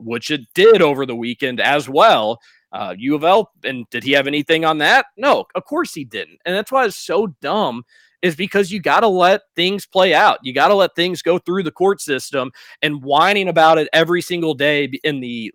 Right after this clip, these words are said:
in, because of a rivalry is just silly.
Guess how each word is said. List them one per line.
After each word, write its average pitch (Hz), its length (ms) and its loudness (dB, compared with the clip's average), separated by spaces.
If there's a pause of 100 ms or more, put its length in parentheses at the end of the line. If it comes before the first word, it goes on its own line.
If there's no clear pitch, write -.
in, 123 240 -10 (340)
because 156 300 -2
of 160 80 -2
a 160 40 0
rivalry 120 880 -2 (400)
is 170 200 -4
just 160 260 -2
silly. 104 420 -6